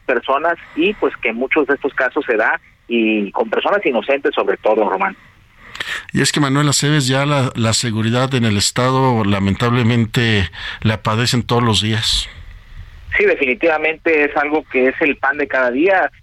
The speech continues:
Speaker 1: se comenta en los restaurantes, se comenta en los cafés, que lamentablemente, aunque los números supuestamente van a la baja, han ido a la baja en comparación de años anteriores,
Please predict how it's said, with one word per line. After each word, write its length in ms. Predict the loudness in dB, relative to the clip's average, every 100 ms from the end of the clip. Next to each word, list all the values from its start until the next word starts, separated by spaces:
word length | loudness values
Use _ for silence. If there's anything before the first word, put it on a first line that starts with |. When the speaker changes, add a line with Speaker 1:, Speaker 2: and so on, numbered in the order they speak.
| -8
Speaker 1:
se 100 | -4
comenta 600 | -2 0 0 0 0 0 0
en 100 | -2
los 120 | -2
restaurantes, 680 | -4 -2 0 2 0 -4
se 80 | -4
comenta 340 | -4 -2 -2 -2
en 80 |
los 140 | -2 -2
cafés, 380 | -4 0 0 0 -8 -20 -16 -4
que 300 | 0 2 0
lamentablemente, 760 | 0 -2 0 0 0 -2 -2 -2
aunque 320 | -2 -2 0 0
los 160 | 0 2
números 420 | 2 2 2 0 -4
supuestamente 800 | -2 0 0 0 -4 -2 -2 -2 -6 _ -4
van 200 | 0 2
a 60 |
la 140 | 2 2
baja, 360 | 2 0 -2 -2
han 180 | -4 0
ido 140 | 2
a 20 |
la 80 | 2
baja 200 | 2 -2
en 80 | -4
comparación 440 | -4 -2 -2 -2
de 60 | 0
años 180 | 0 -2
anteriores, 540 | -2 0 4 4 2